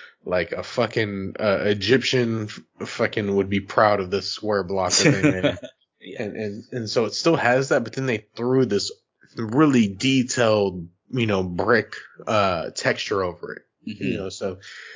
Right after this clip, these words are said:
Speaker 1: that looks really good. It was, uh, and then also, like, some of the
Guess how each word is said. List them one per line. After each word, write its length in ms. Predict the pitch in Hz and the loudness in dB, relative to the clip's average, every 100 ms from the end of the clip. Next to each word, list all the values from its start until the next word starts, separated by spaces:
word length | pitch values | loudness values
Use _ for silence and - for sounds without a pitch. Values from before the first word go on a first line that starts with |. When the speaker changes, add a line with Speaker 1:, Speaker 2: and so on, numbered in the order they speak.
| - | -6
Speaker 1:
that 160 | - 160 | 2 4
looks 180 | 156 - | 2 0
really 140 | 110 | -2
good. 240 | 98 98 98 | 2 2 2
It 60 | |
was, 160 | 101 104 | -2 -4
uh, 500 | - 107 101 92 87 - _ _ _ _ _ _ _ _ _ _ _ - | -6 0 0 0 -2 -8 _ _ _ _ _ _ _ _ _ _ _ -6
and 100 | 135 | 0
then 120 | 127 104 | 2 2
also, 420 | 110 113 131 110 | 0 0 2 2
like, 200 | 101 92 | 0 -2
some 220 | - 123 | -4 -4
of 80 | 117 | -2
the 460 | 104 95 87 82 | -2 -2 -4 -6